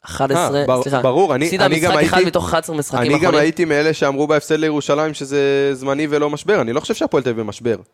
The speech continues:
Speaker 1: הבנתי,
Speaker 2: חושב
Speaker 1: אז מה,
Speaker 2: שלהפועל תל אביב
Speaker 1: מה
Speaker 2: היה,
Speaker 1: הנקודה שלך
Speaker 2: הפועל
Speaker 1: פה?
Speaker 2: תל אביב היה לה משחק לא טוב, ואני חושב שהפועל תל אביב צריכה להתחיל לחשוב על הספסל שלה, כי זלמנסון, העונה פחות טוב מהעונה
Speaker 1: מה
Speaker 2: שעברה.
Speaker 1: היית עושה?
Speaker 2: אה, שאלה טובה.
Speaker 1: מביא שחקן?
Speaker 2: אולי מקצר קצת הרוטציה.
Speaker 1: ומה היית,
Speaker 2: אדם
Speaker 1: מה,
Speaker 2: אריאל,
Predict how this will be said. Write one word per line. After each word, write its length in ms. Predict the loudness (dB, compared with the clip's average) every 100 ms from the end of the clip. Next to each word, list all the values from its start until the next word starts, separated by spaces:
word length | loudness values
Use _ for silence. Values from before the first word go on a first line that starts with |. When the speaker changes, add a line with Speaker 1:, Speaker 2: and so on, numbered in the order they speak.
| _
Speaker 1:
הבנתי, 260 | -4 0 2
Speaker 2:
חושב 20 |
Speaker 1:
אז 60 | 2
מה, 40 | 4
Speaker 2:
שלהפועל 160 | 2
תל 100 | 2
אביב 60 | 2
Speaker 1:
מה 40 |
Speaker 2:
היה, 80 | 2
Speaker 1:
הנקודה 300 | 2 0 0
שלך 140 | 0 2
Speaker 2:
הפועל 140 | 2
Speaker 1:
פה? 40 | 2
Speaker 2:
תל 60 |
אביב 80 | 2
היה 80 | 2
לה 100 | 0
משחק 300 | -2 -4 0
לא 120 | -2
טוב, 340 | 0 -2 -2 -12 _ _ _ _
ואני 800 | -4 0 0 0 -2 0 0 -2 -6
חושב 380 | -10 -6 -2 -2
שהפועל 360 | -2 -2 0 0
תל 100 | -2
אביב 100 | -4
צריכה 320 | -8 -2 0
להתחיל 300 | 0 0 -2
לחשוב 240 | -2 0
על 80 | 0
הספסל 380 | -2 -6 -4 -2
שלה, 240 | -4 -4
כי 160 | -8 -4
זלמנסון, 600 | -2 -2 -4 -4 -6 -4
העונה 240 | -4 -4
פחות 320 | -6 -4 -4
טוב 140 | -4 -8
מהעונה 220 | -8 -6
Speaker 1:
מה 40 |
Speaker 2:
שעברה. 140 | -2 0
Speaker 1:
היית 160 | 2
עושה? 260 | 0 -2 -8 -16 _ _ _ _ _ -6
Speaker 2:
אה, 60 | -2 -2 -2 -4 -4 -6
שאלה 280 | -6 -4 -2
טובה. 180 | -2 -2
Speaker 1:
מביא 180 | -4
שחקן? 320 | -6 -6 -4 -4 -8 -6
Speaker 2:
אולי 200 | -4 -2
מקצר 320 | -2 -4 -4
קצת 200 | -4 -4
הרוטציה. 440 | -4 -4 -6 -6 -10 _ _ _ _ _ _ _ _ _ _ _ _
Speaker 1:
ומה 300 | -4 -2 0
היית, 120 | 2
Speaker 2:
אדם 160 | 2 2
Speaker 1:
מה, 80 | 4
Speaker 2:
אריאל, 180 | 2